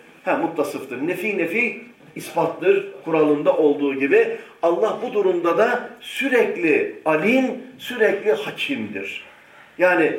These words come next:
haşa belli zamanda böyle, belli zamanda böyle değil. Bu sürekli kendisinin sıfatlarından, vasfından, zatından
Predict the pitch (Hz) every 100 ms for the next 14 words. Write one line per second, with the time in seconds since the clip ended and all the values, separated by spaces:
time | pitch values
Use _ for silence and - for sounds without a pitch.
0 | - - 180 175 165 156 - 170 175 170
1 | 165 165 165 160 165 160 160 160 160 151
2 | 160 156 156 151 147 139 135 127 - -
3 | - _ - 214 220 - - 214 196 156
4 | 147 156 156 151 196 196 - 156 - 156
5 | 151 160 160 151 147 139 156 165 147 151
6 | 147 147 160 214 -